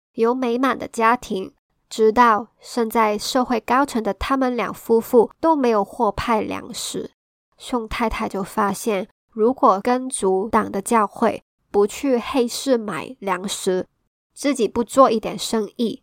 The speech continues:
那真的会饿死。到她的老公跟儿子都真的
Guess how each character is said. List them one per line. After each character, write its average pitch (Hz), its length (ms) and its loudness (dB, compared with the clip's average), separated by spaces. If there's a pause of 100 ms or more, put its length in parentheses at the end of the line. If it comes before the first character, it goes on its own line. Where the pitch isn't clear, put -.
那 208 240 -8
真 233 220 -2
的 226 100 4
会 - 360 -4
饿 226 200 0
死。 - 340 -10 (440)
到 254 180 2
她 254 140 0
的 247 100 2
老 196 260 2
公 214 460 -4
跟 233 280 -2
儿 196 260 -4
子 - 320 -6 (120)
都 226 200 0 (100)
真 226 300 -2
的 208 180 -2